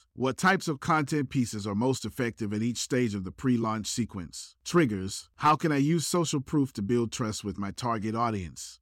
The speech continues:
What are some effective ways to create a sense of scarcity and urgency around my product launch? How can I foster a sense of community and belonging among my audience? What types of content pieces are most effective at triggering these emotions and behaviors?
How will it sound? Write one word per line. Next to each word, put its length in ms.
What 160
are 60
some 220
effective 460
ways 260
to 120
create 320
a 40
sense 320
of 120
scarcity 560
and 120
urgency 480
around 280
my 100
product 480
launch? 560
How 180
can 160
I 100
foster 460
a 80
sense 320
of 120
community 540
and 120
belonging 420
among 240
my 180
audience? 760
What 220
types 300
of 120
content 500
pieces 380
are 80
most 300
effective 460
at 120
triggering 500
these 200
emotions 580
and 120
behaviors? 840